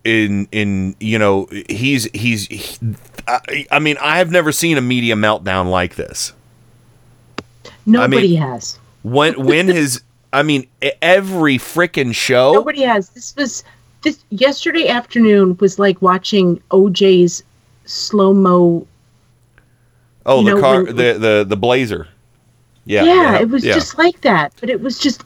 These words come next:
Speaker 2: every hour was a new thing. I don't have cable.
Speaker 1: Yeah, but you were
Speaker 2: I don't
Speaker 1: getting
Speaker 2: have
Speaker 1: plenty
Speaker 2: cable.
Speaker 1: of updates
Speaker 2: So I
Speaker 1: on,
Speaker 2: got this
Speaker 1: on the
Speaker 2: news
Speaker 1: internet.
Speaker 2: from Joe and, and, and, and you, Ken.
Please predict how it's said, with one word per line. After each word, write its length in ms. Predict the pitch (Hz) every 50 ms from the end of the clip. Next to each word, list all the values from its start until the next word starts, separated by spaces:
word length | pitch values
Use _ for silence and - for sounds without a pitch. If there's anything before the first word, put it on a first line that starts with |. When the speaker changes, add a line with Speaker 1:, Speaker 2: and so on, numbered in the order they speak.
| _ -
Speaker 2:
every 640 | - 233 240 233 220 220 220 240 262 254 254 247 - -
hour 360 | - 226 240 262 277 277 240
was 200 | 208 196 208 190 220
a 20 |
new 160 | 220 220 214 208
thing. 280 | - - 247 240 202 190 -
I 420 | - 170 202 233 269 302 330 302 277 214
don't 300 | - 240 240 247 226 -
have 300 | - 190 208 208 190 -
cable. 440 | - 214 202 185 170 156 123 120 - - _ _ _ _ _ _ _ _ _ _ -
Speaker 1:
Yeah, 300 | 104 113 113 104 85 76 - _ _ _
but 320 | - 120 110 98 90 - _ _ _ _ - - _ _ _ _ _ _ _ -
you 160 | 104 113 117
were 80 | 120 123
Speaker 2:
I 20 |
don't 60 | - -
Speaker 1:
getting 100 | 339 294
Speaker 2:
have 60 | 254 -
Speaker 1:
plenty 260 | - 127 120 117 123
Speaker 2:
cable. 120 | 120 120 127
Speaker 1:
of 120 | - -
updates 260 | - 101 92 95 90
Speaker 2:
So 140 | - 95 92
I 80 | 233 233
Speaker 1:
on, 80 | - -
Speaker 2:
got 160 | 311 302 -
this 120 | - - -
Speaker 1:
on 40 |
the 60 | - 254 240 240
Speaker 2:
news 160 | 233 180 165
Speaker 1:
internet. 60 | -
Speaker 2:
from 160 | 233 220 202
Joe 440 | 175 - 214 208 208 202 202 202 202
and, 240 | - 175 175 175 170 -
and, 300 | - 180 175 175 170 - -
and, 400 | 160 165 165 165 160 160 - - - -
and 220 | 151 165 175 175
you, 200 | 190 226 254 247
Ken. 400 | 170 - 180 147 135 139 147 -